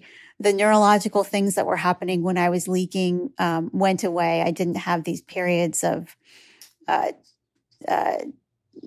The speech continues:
dysfunction where, you know, I, I, I didn't have, I didn't have the, you know, ting-, tingling limbs or not being able to know where my arms were in space if I closed my eyes. I,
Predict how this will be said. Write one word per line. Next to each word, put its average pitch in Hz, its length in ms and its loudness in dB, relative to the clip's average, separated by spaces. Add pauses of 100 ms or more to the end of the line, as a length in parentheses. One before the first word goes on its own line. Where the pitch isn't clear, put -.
(220)
dysfunction 185 760 0
where, 175 400 2
you 185 160 -4
know, 170 200 2
I, 165 280 -2
I, - 200 -2
I 220 40 2
didn't 202 200 2
have, 185 360 2 (460)
I - 40 2
didn't 202 160 4
have 185 300 2
the, 180 400 4
you 190 80 -2
know, 170 260 -2
ting-, - 340 -4
tingling 220 340 0
limbs 208 360 4
or 208 60 2
not 196 200 4
being 202 180 -2
able 185 160 -2
to 190 60 0
know 196 240 4
where 190 160 4
my 185 180 0
arms 190 360 0
were 190 140 0
in 190 120 -2
space 196 420 0
if 190 80 -2
I 196 80 0
closed 190 320 0
my 190 200 2
eyes. 185 520 2
I, 190 160 0